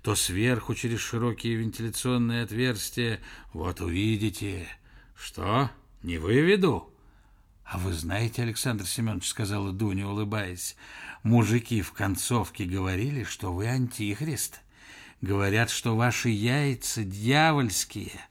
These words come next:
Грех машиной выводить. Убить вас хотели». Александр Семёнович вздрогнул и повернулся к жене.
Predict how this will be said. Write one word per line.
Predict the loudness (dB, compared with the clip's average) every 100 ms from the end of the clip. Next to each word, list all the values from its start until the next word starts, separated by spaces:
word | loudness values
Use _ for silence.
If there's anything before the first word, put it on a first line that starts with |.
| _ _ -20 _ -8
Грех | 0 4 6 6 4 2
машиной | -2 -2 0 0 0 0
выводить. | 2 2 0 -4 -8 -20 _ _ _ _ 0
Убить | 2 2 -2 -2 0
вас | 0 2
хотели». | 2 -2 -4 -10 -10 -16 _ _ _ _ _ _ _ _ _ _
Александр | -8 -4 -2 0 0
Семёнович | 0 0 -2
вздрогнул | -6 -4 0 2 2 0 -2 -8 -20 -20 -14
и | -6
повернулся | -2 2 2 2 2 0 -2
к | -2
жене. | 2 4 4 2